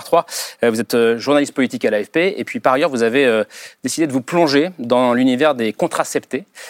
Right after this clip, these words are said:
Donc, euh, ces, ces hommes qui estiment que ce n'est pas à la femme seule de porter la charge de la contraception,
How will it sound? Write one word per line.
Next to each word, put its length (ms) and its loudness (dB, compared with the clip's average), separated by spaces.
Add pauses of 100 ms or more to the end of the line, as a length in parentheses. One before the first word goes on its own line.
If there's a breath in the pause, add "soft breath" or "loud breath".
(160 loud breath)
Donc, 160 -2
euh, 60 -2
ces, 380 -2
ces 280 -4
hommes 160 2
qui 140 -6
estiment 220 -2
que 100 -6
ce 80 -12
n'est 80 -2
pas 140 2
à 40 2
la 80 -2
femme 220 -2
seule 260 -2
de 80 -4
porter 300 -4
la 100 0
charge 300 -2
de 80 -4
la 100 0
contraception, 640 -6